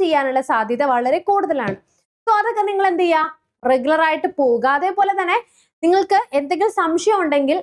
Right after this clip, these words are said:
കമന്റ് ബോക്സിൽ കമന്റ് ചെയ്യുക. അതുപോലെ സിലബസ് ഒക്കെ നമ്മൾ പ്രോപ്പർ ആയിട്ട് കൊടുത്തിട്ടുണ്ട്. ഇപ്പൊ നൂറ്റിയിരുപത് ദിവസത്തെ സ്റ്റഡി പ്ലാൻ പ്രകാരമുള്ള നമ്മളുടെ ക്ലാസ്സിൽ ജോയിൻ ചെയ്യാനായിട്ട് നിങ്ങൾ ഈ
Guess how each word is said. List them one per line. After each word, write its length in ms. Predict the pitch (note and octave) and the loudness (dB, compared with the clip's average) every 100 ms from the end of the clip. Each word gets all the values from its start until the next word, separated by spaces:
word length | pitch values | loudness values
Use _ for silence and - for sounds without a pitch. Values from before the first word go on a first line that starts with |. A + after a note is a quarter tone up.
| - | -2
കമന്റ് 260 | B3 C4 C#4+ | -2 0 0
ബോക്സിൽ 260 | D4+ D4+ D#4+ C#4+ | -2 -2 -2 -2
കമന്റ് 320 | A#3+ B3+ C#4 | -2 -2 0
ചെയ്യുക. 360 | C#4 G#3 C4 - _ _ - | 0 0 -2 -8 _ _ -4
അതുപോലെ 260 | C4 C#4+ D#4 | -2 0 0
സിലബസ് 380 | D#4+ D4+ D#4 F4 | 0 0 0 -2
ഒക്കെ 100 | E4+ | -2
നമ്മൾ 160 | D4 D4+ D4+ | -2 -2 0
പ്രോപ്പർ 240 | B3 A#3+ C4+ | -2 0 -2
ആയിട്ട് 180 | D#4+ D#4+ | -2 -2
കൊടുത്തിട്ടുണ്ട്. 520 | C4+ G3+ C#4 B3 G#3+ A#3 - _ | -2 -2 -4 -2 0 -2 -6 _
ഇപ്പൊ 120 | C#4 C4 | -4 0
നൂറ്റിയിരുപത് 480 | D4+ D#4 G#4 A4 F#4+ | 0 2 2 2 2
ദിവസത്തെ 280 | F4+ D#4+ F4 | 0 -2 -2
സ്റ്റഡി 260 | E4+ C4+ C4+ C4 | 0 -2 -2 -2
പ്ലാൻ 140 | E4 D4+ | -2 -2
പ്രകാരമുള്ള 500 | C4+ C4+ D4 C#4+ C#4 C4 | 0 0 0 -2 -2 -2
നമ്മളുടെ 320 | A#3+ D#4 G#4+ | -2 0 0
ക്ലാസ്സിൽ 300 | G4+ D#4 - C#4+ | 0 -2 -2 -2
ജോയിൻ 200 | C4+ C4 C4 | 0 0 0
ചെയ്യാനായിട്ട് 480 | C4 B3 A#3+ A3+ B3+ | 0 0 -2 0 -2
നിങ്ങൾ 160 | A#3+ | -2
ഈ 20 | A#3 | -2